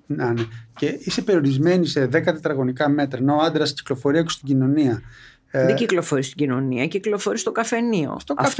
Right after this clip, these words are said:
Speaker 1: καφενείο,
Speaker 2: ο
Speaker 1: στο
Speaker 2: άντρας.
Speaker 1: χώρο εργασίας, ε, όπου κυκλοφορεί, τέλος πάντων. Ε, ασχολείται με τα πολιτικά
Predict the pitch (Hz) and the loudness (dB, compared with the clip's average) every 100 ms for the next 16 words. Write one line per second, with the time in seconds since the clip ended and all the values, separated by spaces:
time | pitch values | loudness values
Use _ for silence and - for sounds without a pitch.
0 | 180 143 147 - 139 139 180 180 180 160 | 4 6 6 6 6 8 8 8 8 6
1 | 117 - 160 175 170 170 - 185 170 135 | 2 2 6 6 6 2 2 4 4 0
2 | - 147 135 135 135 127 117 110 113 120 | -4 -4 2 4 4 2 -2 -4 -2 -2
3 | 113 113 113 - - - - 131 127 123 | 0 -2 -4 -8 -14 -14 -4 0 2 0
4 | 135 131 151 165 160 - 151 135 - 135 | -2 0 0 2 0 2 0 0 2 4
5 | 135 135 | 4 0